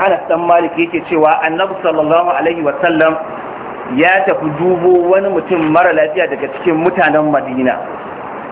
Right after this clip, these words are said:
Annabi sallallahu alaihi wa sallama yana tafiya sai da ce ya tsinci wannan mutumin a kasuwa. Ai ma'ana mutumin har ya warke, har ya fito kasuwa.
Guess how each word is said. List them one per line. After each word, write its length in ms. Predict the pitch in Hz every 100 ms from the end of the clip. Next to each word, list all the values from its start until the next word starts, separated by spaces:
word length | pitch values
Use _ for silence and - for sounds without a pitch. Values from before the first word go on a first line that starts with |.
| - - - - -
Annabi 320 | 165 202 196
sallallahu 340 | 190 165 190
alaihi 160 | 185 -
wa 60 | 175
sallama 240 | 180 180 160
yana 220 | 196 180
tafiya 340 | 147 160 165 156
sai 240 | 175 180
da 180 | - 143 -
ce 100 | 175
ya 120 | 180
tsinci 280 | 180 165 151
wannan 280 | 180 156 160
mutumin 340 | 160 - 156 147
a 100 | 110
kasuwa. 440 | 120 - - 120 101 - - - -
Ai 180 | 151 180
ma'ana 320 | 175 143 135 147 - 135
mutumin 460 | 135 151 180 180
har 160 | 147 170
ya 180 | 175 175
warke, 380 | 180 180 185 180 - - -
har 220 | - 170
ya 420 | 180 180 180 175 175
fito 320 | 175 180 175
kasuwa. 480 | 175 120 - 123